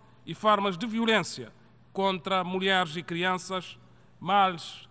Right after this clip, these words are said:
que debilitam o Estado de Direito Democrático, enfraquecem a democracia, ameaçam a integridade territorial dos Estados, corrompem as bases do progresso económico e social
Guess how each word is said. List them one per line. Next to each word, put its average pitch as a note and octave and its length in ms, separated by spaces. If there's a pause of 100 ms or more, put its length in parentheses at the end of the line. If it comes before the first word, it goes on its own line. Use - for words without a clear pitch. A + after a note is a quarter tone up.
que F#3 60
debilitam F#3 720
o F3 40
Estado E3+ 340
de D3 60
Direito E3+ 320
Democrático, F3 800 (300)
enfraquecem F#3+ 840 (320)
a F#3 80
democracia, F3 840 (300)
ameaçam F#3 920
a F3 80
integridade F3+ 580 (140)
territorial G3 500
dos D#3 160
Estados, F3 460 (380)
corrompem G#3 680 (100)
as E3+ 200
bases F3 400
do F3 100
progresso F3+ 400
económico F3+ 360
e - 20
social F3 460